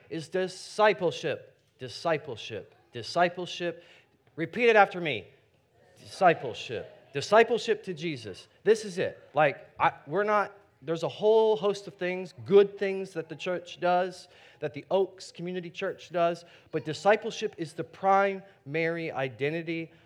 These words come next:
of who we are and what we wanna be. We wanna be disciples of Jesus. We are a bunch of people coming together trying to figure out,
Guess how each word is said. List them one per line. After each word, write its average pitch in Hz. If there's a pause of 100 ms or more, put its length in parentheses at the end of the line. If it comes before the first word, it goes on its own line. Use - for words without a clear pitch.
(100)
of 117
who 147
we 160
are 147
and 131
what 123
we 127
wanna 123
be. 98
We 117
wanna 139
be 131
disciples 123
of 101
Jesus. 123 (240)
We 160
are 170
a 131
bunch 175
of 233
people 196
coming 190
together 156
trying 165
to 131
figure 208
out, 143